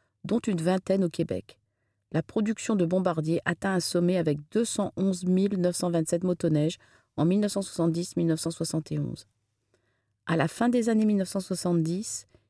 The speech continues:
il ne demeure plus que six grands constructeurs à l'échelle mondiale. La surproduction et la crise pétrolière de mille neuf cent soixante-treize ont causé l'hécatombe.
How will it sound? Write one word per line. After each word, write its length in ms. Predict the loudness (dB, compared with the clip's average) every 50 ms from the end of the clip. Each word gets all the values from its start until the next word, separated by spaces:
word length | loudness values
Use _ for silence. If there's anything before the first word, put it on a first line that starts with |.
| _ _ _
il 100 | 0 2
ne 80 | 2 2
demeure 320 | 2 2 2 2 0 -2
plus 260 | -4 _ -4 -4 -2
que 140 | 0 0 -2
six 360 | 0 0 -2 -4 -4 -6 -6
grands 200 | -4 -2 -2 -2
constructeurs 560 | -2 -4 -6 -8 -6 -10 -10 -4 -2 0 0
à 40 | 0
l'échelle 280 | -2 -2 -2 -2 -2 0
mondiale. 460 | 0 0 0 -2 -4 -6 -10 -10 -14 -18 _ _ _ _ _ _ _ -20 _ _
La 60 | -4
surproduction 760 | -2 0 -2 -2 0 0 0 0 0 -2 -4 -4 -2 0 0
et 80 | 2 2
la 100 | 0 0
crise 240 | 0 -4 -6 -6 -4
pétrolière 440 | -4 -6 -2 0 0 2 2 2
de 80 | 2 2
mille 140 | 2 2 2
neuf 100 | 0 -2
cent 100 | -4 -6
soixante-treize 640 | -8 -4 -2 0 0 0 0 0 0 0 0 -2 -4 -6 -6
ont 80 | -6
causé 280 | -2 0 0 0 2 0
l'hécatombe. 560 | 0 0 -2 -4 -6 -6 -8 -8 -8 -8 -10